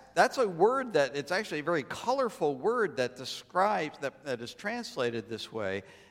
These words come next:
that describes a trap. A trap that is set to catch an animal, like a bird or, or, or a small animal, like a rabbit. And it's designed to catch that bird or rabbit,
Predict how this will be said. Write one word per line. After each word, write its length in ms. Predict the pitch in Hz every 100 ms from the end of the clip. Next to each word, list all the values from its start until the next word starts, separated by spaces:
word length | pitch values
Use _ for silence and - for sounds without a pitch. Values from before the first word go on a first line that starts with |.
| _
that 260 | 123 127 135
describes 880 | 131 - - 202 190 165 131 117 - - -
a 140 | 127
trap. 640 | - - 202 185 139 - - - _ _ _ _ _ - _ 135
A 80 | 131
trap 680 | - - 160 185 220 -
that 160 | 139 131
is 140 | 123
set 640 | - - - 208 110 - -
to 100 | -
catch 360 | - 185 -
an 100 | 165
animal, 480 | 180 208 202 120 - - 131
like 180 | 160
a 60 | 104
bird 640 | 104 131 156 156 120 101 101
or, 60 |
or, 400 | 92 90 104 95 - -
or 160 | 104
a 40 | 98
small 540 | - 135 135 131 131
animal, 560 | 131 139 135 98 82 -
like 100 | 90
a 100 | 92
rabbit. 420 | 107 127 127 101 - - _ _ _ _ _ _ _ _ _ _ _ _ _ _ _ _ _ _ -
And 160 | 120
it's 80 | 120
designed 560 | - 110 139 160 208 160
to 80 | 110
catch 420 | - 185 - -
that 300 | 123 101 107
bird 320 | 139 165 117
or 160 | 107 101
rabbit, 480 | 117 147 127 92